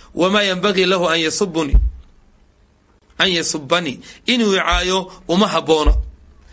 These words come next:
Yasubu dahr. Dahrigu caayaya, "Wa ana dahru."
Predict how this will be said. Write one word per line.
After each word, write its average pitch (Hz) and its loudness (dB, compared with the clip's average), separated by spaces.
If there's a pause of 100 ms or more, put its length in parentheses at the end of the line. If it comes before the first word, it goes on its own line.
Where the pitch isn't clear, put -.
(140)
Yasubu 170 0
dahr. 165 0 (600)
Dahrigu 196 0
caayaya, 175 0 (200)
"Wa 151 0
ana 160 -2
dahru." 131 -4